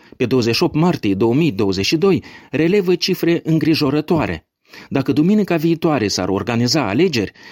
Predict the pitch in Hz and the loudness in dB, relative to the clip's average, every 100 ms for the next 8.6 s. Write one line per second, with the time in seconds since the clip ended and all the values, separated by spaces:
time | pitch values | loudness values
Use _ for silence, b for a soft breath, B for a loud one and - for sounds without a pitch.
0 | B - 131 123 113 147 214 196 311 147 | B -4 -2 -2 -2 0 0 0 0 0
1 | 151 190 185 196 190 160 156 135 85 85 | 0 -2 0 -2 0 -2 -2 -4 -4 -6
2 | - b b - 156 190 - - 113 113 | -10 b b -4 -2 0 -2 -4 -2 0
3 | 107 110 110 165 143 104 95 107 107 - | 0 -2 -2 0 0 0 -2 0 0 0
4 | 143 104 - 190 185 190 B B B 117 | 0 -2 -2 -2 0 -4 B B B -2
5 | 147 202 156 135 139 147 180 - 123 113 | 0 2 0 0 0 0 0 0 -4 -2
6 | 101 127 185 - B B 135 147 147 135 | -2 -2 -2 -6 B B 0 2 2 0
7 | 110 104 - 104 127 113 120 113 165 - | -2 -2 -2 -2 -2 0 -2 0 -2 -2
8 | - 92 - 202 190 | -4 -4 0 0 2